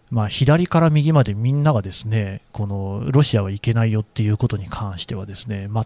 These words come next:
くこう異を唱えないっていう、まあ、一部だから鈴木宗男さんみたいな人もいるけど、ほとんど異を唱えないっていうですね、かなりのこの大同団結、悪い言葉で言うと体制抑散的な感じ。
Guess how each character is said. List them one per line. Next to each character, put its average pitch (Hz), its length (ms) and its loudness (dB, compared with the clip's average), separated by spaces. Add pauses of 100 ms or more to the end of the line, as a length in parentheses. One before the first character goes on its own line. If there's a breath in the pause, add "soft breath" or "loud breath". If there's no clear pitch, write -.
(160)
く 156 100 2
こ 131 260 6
う 131 80 4
異 147 80 4
を 113 80 2
唱 104 240 -2
え 104 60 -2
な 98 100 -6
い 98 40 -8
っ - 20 -20
て - 200 -14
い 98 100 -8
う、 101 80 -10 (360 loud breath)
ま 127 100 0
あ、 - 20 2
一 156 280 2
部 127 100 4
だ 110 80 2
か 104 120 -2
ら 95 100 -4
鈴 120 180 0
木 120 100 -2
宗 120 140 4
男 113 60 4
さ 113 100 4
ん 110 60 2
み 110 40 -2
た 104 60 -2
い 95 60 -6
な - 40 -10
人 - 120 -8
も 101 60 -8
い 104 40 -6
る 104 80 -4
け 95 140 -10
ど、 98 240 -4 (580 loud breath)
ほ 151 320 2
と 220 160 6
ん 175 60 6
ど 123 160 6
異 131 100 8
を 117 80 6
唱 104 260 -2
え 101 60 -4 (380)
な 117 160 -2
い 101 60 -6
っ - 20 -14
て - 200 -12
い 95 60 -8
う 95 60 -10
で 95 80 -10
す - 100 -10
ね、 101 400 -8
か - 160 0
な 185 100 6
り 123 60 4
の 110 80 0
こ 104 100 -2
の 98 240 -6 (380)
大 123 320 6
同 120 220 6
団 113 200 4
結、 95 460 -10 (560 soft breath)
悪 139 220 6
い 151 40 6
言 123 120 2
葉 107 160 0
で 101 40 -2
言 98 100 -4
う - 20 -8
と 95 240 -12 (160)
体 143 200 4
制 139 280 4
抑 127 180 4
散 123 160 0
的 - 160 -2
な 98 140 -6
感 101 200 -8
じ。 98 280 -12